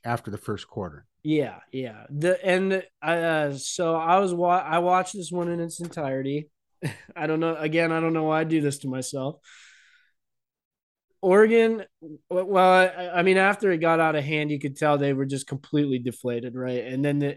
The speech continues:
Speaker 2: then you're like, "Okay, well, they're not gonna do sh-, anything now because they look like they're just, they, they've cashed it in." But to start the game,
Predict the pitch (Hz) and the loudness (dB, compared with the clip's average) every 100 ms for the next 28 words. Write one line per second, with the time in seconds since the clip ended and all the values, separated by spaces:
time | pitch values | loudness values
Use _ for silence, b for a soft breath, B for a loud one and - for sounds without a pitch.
0 | - 143 160 165 151 147 147 151 135 135 | -6 2 4 4 4 4 2 0 0 -4
1 | 135 139 147 156 151 143 139 131 131 123 | -2 0 2 2 2 0 -4 -6 -4 -4
2 | 110 - - - 147 139 120 117 113 117 | -6 -10 -10 -4 -2 -2 -4 -10 -10 -10
3 | 120 110 113 - 131 - 127 120 113 - | -12 -14 -18 -8 -8 -6 -6 -6 -10 -14
4 | _ - 139 135 131 131 127 120 131 127 | _ -4 -2 0 -2 -4 -6 -4 -6 -6
5 | 127 117 - 143 127 - 139 123 - 123 | -8 -10 -8 -6 -6 -6 -6 -6 -8 -8
6 | 123 - 123 120 127 139 b b b _ | -8 -10 -8 -6 -6 -8 b b b _
7 | _ 139 156 160 160 165 - 190 190 190 | _ -2 2 4 2 -4 0 0 2 -2
8 | 165 170 170 170 | 0 0 0 -2